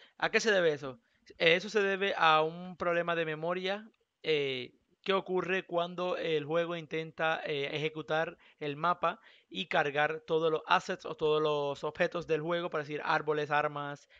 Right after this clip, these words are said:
carros, zombies, eh, loot,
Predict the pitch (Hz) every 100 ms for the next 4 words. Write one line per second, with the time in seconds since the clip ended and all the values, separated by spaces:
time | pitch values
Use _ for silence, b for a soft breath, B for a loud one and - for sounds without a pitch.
0 | _ 160 151 135 143 143 165 156 147 151
1 | 151 147 - B B B B - 143 139
2 | 135 131 131 156 185 170 160